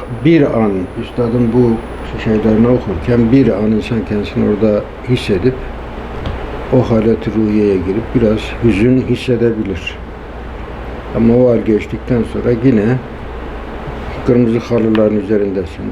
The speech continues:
çay geliyor içiyorsun, öyle değil mi?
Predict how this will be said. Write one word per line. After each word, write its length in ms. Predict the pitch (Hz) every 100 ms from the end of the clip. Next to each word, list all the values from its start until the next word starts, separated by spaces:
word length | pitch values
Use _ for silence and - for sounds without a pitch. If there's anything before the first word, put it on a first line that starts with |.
| -
çay 280 | 120 117 104
geliyor 360 | 107 104 107 95
içiyorsun, 500 | 90 - 87 76 - 98 - - -
öyle 180 | 107 107
değil 200 | 156 156
mi? 160 | 95